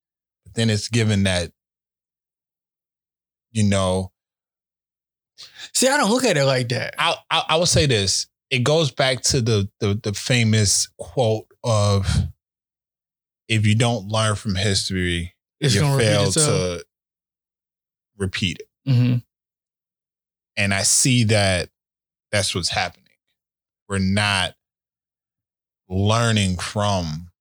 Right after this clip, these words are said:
Speaker 1: what's happened in the past.
Speaker 2: But I mean, what's happening in the past is still happening because the economic situations haven't changed.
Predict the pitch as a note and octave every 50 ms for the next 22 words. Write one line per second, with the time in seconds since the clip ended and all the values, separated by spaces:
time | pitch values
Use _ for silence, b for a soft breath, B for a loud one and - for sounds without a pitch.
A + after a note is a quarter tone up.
0 | _ _ _ _ _ _ _ _ _ _ _ _ _ _ _ _ _ _ _ _
1 | _ _ _ _ _ _ _ _ _ _ _ _ _ G2 F#2+ G#2 G2 F#2 - -
2 | G#2+ G2 F#2 - - F#2 E2+ E2+ E2 D#2+ - - _ _ _ F#2+ F2 E2+ D#2+ -
3 | F#2+ F2+ E2+ D#2 C#2 D2+ - - - - - - - _ _ _ _ _ _ _
4 | - F3 F3+ F3 F3 E3+ F3+ F#3+ G3 G3 F#3 F3 F3+ F#3 D#3+ E3 F#3 F#3+ F#3+ F3
5 | F3 E3+ E3 D#3+ D3+ C#3 B2+ - F3+ G3 G#3+ G3+ E3+ D#3 D3 - - E3 D3 C#3
6 | C3 F3 F#3+ G3 F3 F3 D#3+ C#3 B2+ B2+ - D3+ C3+ B2 C3+ - C#3+ D3+ C3+ D3
7 | C#3+ D3+ E3+ G3 F3+ C#3+ - - C#3+ - C#3+ C3 B2 A#2 A2 B2+ A#2 B2 A#2+ A#2+
8 | A#2+ A2+ C3 B2+ - - - A#2+ A#2 - -